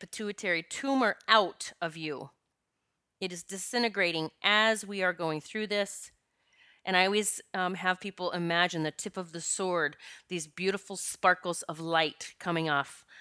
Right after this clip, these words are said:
Like nothing can resist this healing, these sparkles of light. I've done this in group readings where I'll be sitting there and, and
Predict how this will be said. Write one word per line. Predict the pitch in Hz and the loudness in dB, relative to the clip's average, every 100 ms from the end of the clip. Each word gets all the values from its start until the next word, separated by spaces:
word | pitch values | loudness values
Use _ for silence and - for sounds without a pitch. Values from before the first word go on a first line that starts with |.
| - | -4
Like | 180 - | -2 2
nothing | 196 190 214 | 6 6 6
can | 214 220 | 4 4
resist | 202 190 190 185 - 175 | 4 4 4 4 2 -2
this | 175 | -2
healing, | - - 190 185 151 147 | -2 2 4 4 2 0
these | 151 | -4
sparkles | - 180 175 180 | 2 2 2 -2
of | 160 151 | -4 -4
light. | 160 147 - - - _ _ _ _ _ _ _ _ _ _ _ _ _ _ _ _ - - - | -2 -2 -2 -8 -8 _ _ _ _ _ _ _ _ _ _ _ _ _ _ _ _ -18 -18 2
I've | 196 208 | 4 6
done | 214 208 | 6 8
this | 202 - | 6 4
in | - 160 | 0 0
group | 147 165 202 240 - | 0 0 2 0 2
readings | 233 220 220 220 220 - - _ _ _ _ _ - _ _ _ _ | 2 4 4 4 2 -2 -12 _ _ _ _ _ -20 _ _ _ _
where | 190 190 180 175 180 | 4 8 10 8 6
I'll | 175 170 | 6 6
be | 180 | 4
sitting | - 240 226 226 | 2 4 6 8
there | 214 214 | 8 8
and, | 190 | 8
and | 131 | 4